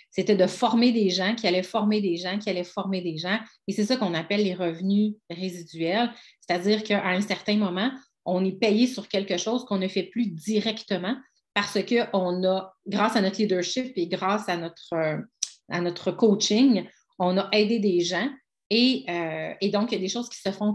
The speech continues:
toutes seules parce que ces gens-là ont leur propre entreprise. Des fois, le, les gens me disent, « T'as beaucoup de monde qui travaille pour toi. » Non, j'ai personne qui travaille pour moi. Les gens travaillent pour eux, euh,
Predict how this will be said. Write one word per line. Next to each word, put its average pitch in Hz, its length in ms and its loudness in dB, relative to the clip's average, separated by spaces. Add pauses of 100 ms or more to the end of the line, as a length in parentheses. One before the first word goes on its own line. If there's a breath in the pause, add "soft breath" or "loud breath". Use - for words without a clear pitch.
toutes - 160 -8
seules 214 300 0
parce 185 160 -6
que 190 100 -2
ces 190 200 -2
gens-là 190 500 0
ont 247 200 4
leur 175 300 0
propre - 300 -8
entreprise. 170 680 -6 (380 loud breath)
Des 180 80 0
fois, 214 200 4
le, 185 220 2
les 196 140 6
gens 208 160 4
me 214 60 4
disent, « 226 160 4
T'as 214 80 6
beaucoup 214 240 4
de 226 40 6
monde 233 220 4
qui - 80 -4
travaille 202 360 -2
pour 196 200 -6
toi. » 208 280 -2
Non, 208 260 -2
j'ai 190 100 -4
personne 214 320 0
qui 285 120 -6
travaille 196 380 -2
pour 208 220 -6
moi. 202 300 -2 (260 loud breath)
Les 185 80 -4
gens 226 140 2
travaillent 202 400 0
pour 208 320 -4
eux, 277 300 4 (460 loud breath)
euh, 165 560 -2